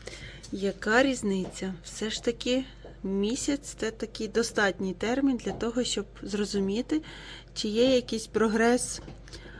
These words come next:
у вирощуванні, у розвитку рослини, чи немає.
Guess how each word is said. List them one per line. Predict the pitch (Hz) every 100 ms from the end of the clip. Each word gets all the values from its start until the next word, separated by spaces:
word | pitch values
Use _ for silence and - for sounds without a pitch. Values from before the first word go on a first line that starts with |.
| - - - 480
у | 220 233 233 226 226 - - - - -
вирощуванні, | - 208 220 233 226 - 208 208 208 202
у | - 208
розвитку | 214 214 202 202 -
рослини, | 202 196 - 196 196 196
чи | 190 - 220
немає. | 214 190 175 170 170